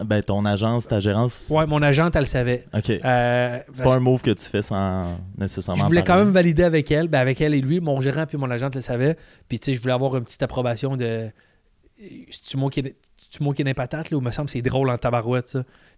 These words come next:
Speaker 2: Puis
Speaker 1: Ok.
Speaker 2: quand les deux m'ont dit, « Ouais, si t'as le gut, c'est vraiment le fun. »
Speaker 1: <laughs>
Speaker 2: Puis là, mon agente est avec moi dans la salle, puis quand c'était notre catégorie, je te dis, j'étais plus excité. Je voulais pas gagner. Je trouvais que c'était un meilleur stun que Guy Jodoin gagne.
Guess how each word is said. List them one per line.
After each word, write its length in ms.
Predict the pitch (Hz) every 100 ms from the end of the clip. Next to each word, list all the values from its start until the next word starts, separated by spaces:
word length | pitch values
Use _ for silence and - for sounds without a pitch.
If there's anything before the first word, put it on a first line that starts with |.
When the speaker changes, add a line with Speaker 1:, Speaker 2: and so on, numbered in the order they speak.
| -
Speaker 2:
Puis 80 | 127
Speaker 1:
Ok. 80 |
Speaker 2:
quand 100 | 160
les 200 | 170 165
deux 220 | 135 151 165
m'ont 160 | 147
dit, « 140 | 123 139
Ouais, 340 | 143 147 147 _ - _ _ _
si 220 | - -
t'as 100 | 160
le 60 |
gut, 260 | 139 143 151
c'est 160 | - 135
vraiment 280 | 120 123 123
le 60 |
fun. » 280 | 110 127 135 143 -
Speaker 1:
<laughs> 100 | -
Speaker 2:
Puis 100 | -
là, 100 | 127
mon 140 | 131 127
agente 300 | 123 139 143
est 120 | 131
avec 200 | 120 143
moi 120 | 135
dans 120 | 127
la 100 | 120
salle, 320 | 117 127 143
puis 280 | 131 120 131 139 _ _ _ _ - - -
quand 140 | - 143
c'était 160 | - 131
notre 160 | 117
catégorie, 600 | 135 127 120 117 120 165 - - -
je 80 | -
te 60 | 110
dis, 220 | 107 143
j'étais 160 | - 127
plus 560 | _ - 160 185 165
excité. 460 | 147 - - 131 -
Je 60 | 123
voulais 160 | 123
pas 160 | 131 170
gagner. 420 | 143 135 143 147 _ _ _ _ _ -
Je 60 | -
trouvais 220 | 131 151
que 40 |
c'était 100 | -
un 80 | 139
meilleur 320 | 135 151 147
stun 340 | - 160 151 160
que 140 | -
Guy 180 | 113 127
Jodoin 380 | 135 127 131 131
gagne. 400 | 127 139 170